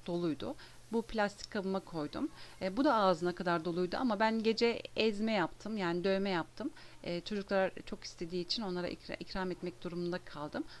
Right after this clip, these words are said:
Normalde bu şekilde ağzına kadar doluydu. Yani havalı olduğu için, köpüklenme olduğu için ha-, ağzına kadar do-, doluydu. Ben şişeyle, e, onları, e, ezdim. Birazdan göstereceğim zaten size. Yani, e, beş defa birer saat arayla, e,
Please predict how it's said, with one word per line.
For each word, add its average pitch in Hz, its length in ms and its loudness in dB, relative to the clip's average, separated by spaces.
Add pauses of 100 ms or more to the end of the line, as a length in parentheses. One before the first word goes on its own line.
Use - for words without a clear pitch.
(140)
Normalde 214 360 2
bu 262 60 -2
şekilde 190 340 -2
ağzına 202 300 0
kadar 220 340 -2
doluydu. 185 280 2
Yani 165 140 2
havalı 190 400 4
olduğu 185 180 2
için, - 240 -2
köpüklenme 180 580 -4
olduğu 180 260 -2
için 165 300 -4 (360)
ha-, 196 220 -4
ağzına 214 360 2
kadar 220 220 -2
do-, 214 320 -2
doluydu. 202 360 0
Ben 220 180 2 (240)
şişeyle, 214 680 2
e, 175 280 0
onları, 208 600 0
e, 170 180 -4 (160)
ezdim. 202 460 0 (260)
Birazdan 208 380 2
göstereceğim 190 600 0
zaten 156 360 -2
size. 202 340 -4 (340)
Yani, 233 520 2
e, 180 360 0 (320)
beş 240 260 4
defa 180 300 -2
birer 233 200 2
saat - 480 -4
arayla, 208 580 0
e, 170 160 -2